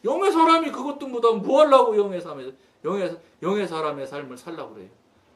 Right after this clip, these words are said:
그냥 사단이랑 그 세계에서 그냥 살다 맛있는 회나 먹고 맛있는 음식이나 먹고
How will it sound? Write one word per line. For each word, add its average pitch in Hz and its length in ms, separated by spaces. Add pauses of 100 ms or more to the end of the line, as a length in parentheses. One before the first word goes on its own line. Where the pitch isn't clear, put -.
(120)
그냥 151 300 (140)
사단이랑 160 680 (300)
그 175 120
세계에서 139 340
그냥 113 200
살다 156 420 (220)
맛있는 170 500
회나 180 240
먹고 123 360
맛있는 180 480
음식이나 139 440
먹고 117 360